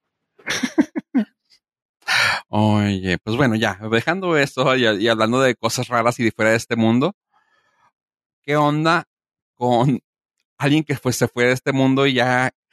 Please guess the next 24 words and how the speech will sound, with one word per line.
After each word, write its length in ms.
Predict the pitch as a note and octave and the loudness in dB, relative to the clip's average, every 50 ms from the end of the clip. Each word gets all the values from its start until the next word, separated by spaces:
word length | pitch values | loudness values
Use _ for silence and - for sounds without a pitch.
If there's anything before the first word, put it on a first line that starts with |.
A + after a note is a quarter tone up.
| - - - - - - _ | -12 -12 -10 -10 -12 -10 _
Güey, 140 | E3 F#3 F3 | -2 -2 -2
espérame, 320 | - - D3+ C3 A2 F#2+ G#2 | 0 0 0 0 0 0 -4
déjame 360 | A#2+ - F3 E3+ E3 D3+ C#3 | -6 -4 -2 0 0 2 2
le 100 | C3 B2+ | 2 2
doy 100 | B2 A#2 | 0 0
contexto. 540 | - D3 C#3+ - A#2 - - - - - _ _ _ _ _ _ _ _ _ _ _ _ _ _ _ _ - | -2 -4 -4 -4 -6 -6 -6 -10 -10 -12 _ _ _ _ _ _ _ _ _ _ _ _ _ _ _ _ -4
En 160 | F#3 F#3+ F#3 | -2 0 2
la 240 | F#3 F3+ F3+ F3 E3+ | 2 2 2 2 0
vez 160 | F3+ G3 - | -2 -4 -4
pasada 420 | _ A#3+ - - G#3+ G#3 G#3+ A3+ | _ -10 -4 -2 0 0 0 0
platicamos 680 | - - G3 - - C#3+ - B2+ B2 C3 D3+ E3 - - | -2 -6 -8 -8 -8 -6 -4 -2 0 0 0 -2 -4 -6
que 100 | - C#3+ | -10 -8
se 160 | - - B2+ | -4 -4 -2
le 100 | A#2+ A#2+ | 0 2
iba 140 | A#2 A#2+ C3 | 2 2 2
a 40 | C3+ | 2
hacer 240 | - - C#3+ C#3 - _ _ | 0 0 -2 -2 -2 _ _
todo 200 | C#3 C#3 C3+ C#3 | -2 0 0 2
un, 760 | C#3 C#3 C#3 C#3 C#3 C#3 C#3 C#3 C#3 C#3 C3+ C3+ C#3 C3+ C3 - _ _ _ _ _ _ _ _ _ _ _ _ _ _ _ _ _ | 2 2 2 2 2 2 2 2 2 0 0 0 -2 -2 -4 -8 _ _ _ _ _ _ _ _ _ _ _ _ _ _ _ _ _
todo 180 | - D#3+ D#3 D#3 | -4 -2 0 2
un 140 | E3+ E3+ E3+ | 2 2 2
mundo 360 | E3 D#3+ D#3+ D#3+ D#3+ E3 E3+ | 0 0 0 0 0 0 -2
casi 260 | - - D#3 D3 - - | -2 -2 -6 -8 -8 -8
casi, 440 | _ - C#3 C#3 - - G#3+ B3 | _ -2 -2 -2 0 -2 -2 -2